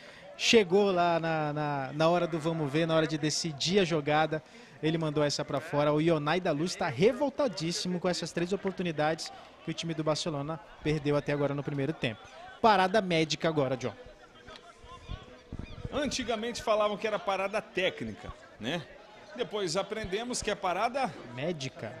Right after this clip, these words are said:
Speaker 1: Parada
Speaker 2: médica, parada médica aqui no estádio Caçolão. Falamos ao vivo, direto de Rolim de Moura, nessa tarde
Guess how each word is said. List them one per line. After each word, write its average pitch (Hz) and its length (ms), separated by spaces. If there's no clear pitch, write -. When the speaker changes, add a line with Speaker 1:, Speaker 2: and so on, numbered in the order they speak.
Speaker 1:
Parada 123 300
Speaker 2:
médica, 147 720
parada 160 400
médica 160 360
aqui 175 300
no 196 140
estádio 185 800
Caçolão. 208 920
Falamos 226 640
ao 226 200
vivo, 214 800
direto 226 360
de 202 120
Rolim 220 280
de 165 120
Moura, 220 320
nessa 202 340
tarde 180 480